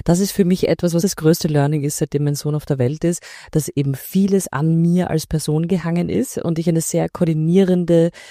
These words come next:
äh, politische Rolle in unserem Unternehmen hatte. Und ich einfach gemerkt hab, es müssen einfach mehr Leute in der Loop sein, Bescheid wissen, ähm, zur Not einspringen können und dass man da auch einfach viel klarer kommuniziert und delegiert.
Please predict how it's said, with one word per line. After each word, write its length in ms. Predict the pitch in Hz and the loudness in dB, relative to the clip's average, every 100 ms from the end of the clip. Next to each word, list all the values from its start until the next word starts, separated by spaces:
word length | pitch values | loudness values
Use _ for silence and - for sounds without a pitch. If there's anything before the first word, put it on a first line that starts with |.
| - - | -20 -6
äh, 240 | 151 147 | -2 -2
politische 640 | 147 - 180 202 190 - | 0 2 2 0 -4 -2
Rolle 320 | 151 127 123 123 | 0 2 2 2
in 100 | 127 | 0
unserem 300 | 123 127 127 | -4 -4 -4
Unternehmen 500 | 120 131 120 123 127 | -2 -2 -2 -2 -4
hatte. 380 | 120 - 170 285 - - - - | -4 0 2 0 -8 -20 -20 -4
Und 200 | 175 170 | 0 2
ich 140 | 185 175 | 2 2
einfach 180 | 180 - | 2 0
gemerkt 420 | 180 151 170 - | 0 0 -2 0
hab, 160 | 196 - | 0 0
es 180 | 151 - | -4 0
müssen 300 | 165 175 - | 0 0 -2
einfach 340 | 185 165 160 - | -6 -8 -10 -6
mehr 280 | 139 143 | -4 -2
Leute 400 | 151 143 143 - | -2 -2 -2 -2
in 240 | 156 156 147 | -4 -4 -2
der 80 | 143 | -2
Loop 220 | 139 135 | -4 -6
sein, 320 | - 117 113 | -6 -6 -4
Bescheid 300 | 151 147 143 135 - | -4 -2 0 0 -2
wissen, 400 | 143 139 143 143 - - - | -4 -2 -4 -4 -6 -20 -14
ähm, 460 | - 135 131 135 143 - _ _ - | -2 0 0 -2 -6 -10 _ _ -8
zur 180 | - 175 | 2 4
Not 240 | 170 196 | 6 2
einspringen 640 | - 170 - 147 135 127 | 0 -2 -2 0 2 0
können 400 | 123 - 131 151 | 0 0 0 -2
und 160 | - 151 | -4 -6
dass 120 | 151 | -2
man 120 | 147 | -2
da 140 | 139 131 | -2 -2
auch 100 | 143 | -2
einfach 240 | 143 131 | -4 -6
viel 300 | - - 185 - | -8 -4 -4 -4
klarer 460 | - 131 135 147 | -4 -4 -2 -6
kommuniziert 640 | - 151 151 147 - 143 | -4 -2 0 -2 -2 -2
und 120 | 131 123 | 0 0
delegiert. 540 | 113 113 110 90 | 0 0 -4 -6